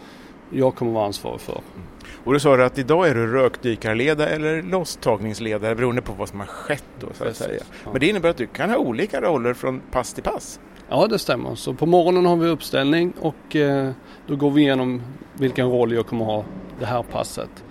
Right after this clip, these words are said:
Speaker 1: Och just idag är jag rökdykarledare. Förra passet, då var jag rökdykare ett.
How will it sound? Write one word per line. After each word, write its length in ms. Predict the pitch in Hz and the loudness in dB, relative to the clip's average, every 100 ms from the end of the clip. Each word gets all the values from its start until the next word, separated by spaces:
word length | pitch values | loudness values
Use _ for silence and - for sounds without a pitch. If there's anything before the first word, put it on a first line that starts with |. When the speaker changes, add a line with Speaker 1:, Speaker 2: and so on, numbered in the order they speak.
| - - - - - | -16 -16 -16 -14 -2
Speaker 1:
Och 100 | 123 | -2
just 180 | 120 | 0
idag 240 | 139 147 139 | 4 4 6
är 40 | |
jag 180 | 120 113 | 2 2
rökdykarledare. 760 | 113 - 131 113 113 107 98 110 - - - - | -2 -4 -10 -6 -4 -4 -6 -10 -14 -20 -20 -20
Förra 320 | - 156 143 143 | -4 2 4 4
passet, 600 | 135 - 135 123 - 123 123 - | 2 2 -4 -4 -8 -12 -12 -6
då 80 | 139 | -4
var 140 | 127 120 | 0 2
jag 180 | 120 | 2
rökdykare 420 | 127 113 117 113 113 | 2 0 -4 -4 -4
ett. 500 | 113 - - - | -6 -12 -16 -16